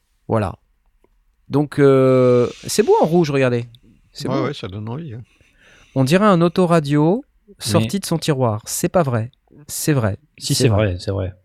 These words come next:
Speaker 1: Si,
Speaker 2: Là,
Speaker 1: c'est,
Speaker 2: ouais,
Speaker 1: c'est
Speaker 2: un
Speaker 1: vrai.
Speaker 2: peu
Speaker 1: C'est un
Speaker 2: quand
Speaker 1: peu
Speaker 2: même.
Speaker 1: balèze
Speaker 3: Ça,
Speaker 1: quand même.
Speaker 3: ça s'interface avec d'autres produits de chez Teenage Engineering ou, euh, c'est ça le but ?
Speaker 1: Ben, je, je, c'est, je sais pas. Euh, donc,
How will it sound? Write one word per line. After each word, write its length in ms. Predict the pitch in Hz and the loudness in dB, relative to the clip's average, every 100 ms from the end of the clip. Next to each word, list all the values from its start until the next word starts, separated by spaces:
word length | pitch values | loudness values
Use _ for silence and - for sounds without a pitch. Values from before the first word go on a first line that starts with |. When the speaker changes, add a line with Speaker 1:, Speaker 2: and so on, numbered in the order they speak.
| - | -18
Speaker 1:
Si, 160 | - | -8
Speaker 2:
Là, 60 | 135 | -6
Speaker 1:
c'est, 100 | 123 | -4
Speaker 2:
ouais, 60 | 127 | 0
Speaker 1:
c'est 160 | 131 | 0
Speaker 2:
un 20 | 101 | 0
Speaker 1:
vrai. 80 | 92 | -4
Speaker 2:
peu 60 | |
Speaker 1:
C'est 80 | 113 | -4
un 40 | |
Speaker 2:
quand 60 | 131 | -2
Speaker 1:
peu 60 | 208 | 0
Speaker 2:
même. 40 | |
Speaker 1:
balèze 140 | 135 | 4
Speaker 3:
Ça, 100 | 104 | 4
Speaker 1:
quand 120 | 147 98 | 2 -2
même. 180 | 98 95 _ _ _ _ | -6 -8 _ _ _ _
Speaker 3:
ça 240 | - - 151 | -8 0 2
s'interface 800 | - 160 151 131 160 180 175 147 | 2 2 2 2 2 2 2 -2
avec 220 | 131 127 | -2 0
d'autres 220 | 139 143 | 0 0
produits 420 | - 147 139 160 | -2 -2 -2 -2
de 40 | 170 | -4
chez 260 | - 131 | 0 0
Teenage 360 | 127 135 135 127 | 0 0 0 0
Engineering 520 | 131 127 143 262 330 254 | 0 0 0 0 -2 0
ou, 220 | 151 127 | 2 4
euh, 680 | 123 123 120 117 117 120 127 _ _ _ _ - | 4 2 0 -2 -4 -4 -8 _ _ _ _ -12
c'est 140 | - | -4
ça 180 | 123 220 | -2 0
le 60 | 269 | 0
but ? 440 | 220 311 - - - | 0 -2 -4 -20 -12
Speaker 1:
Ben, 240 | 143 127 | -2 2
je, 160 | 123 117 | 2 0
je, 180 | 120 - - | -4 -4 -2
c'est, 400 | - - - 107 | -2 -2 -4 -6
je 120 | - 131 | -6 -4
sais 200 | - 107 | -4 -6
pas. 300 | 90 87 110 _ _ - | -8 -12 -16 _ _ -16
Euh, 560 | - - - 104 104 104 _ _ - _ _ _ _ | -12 -10 -10 -10 -12 -14 _ _ -20 _ _ _ _
donc, 300 | 135 127 - | -6 -4 -6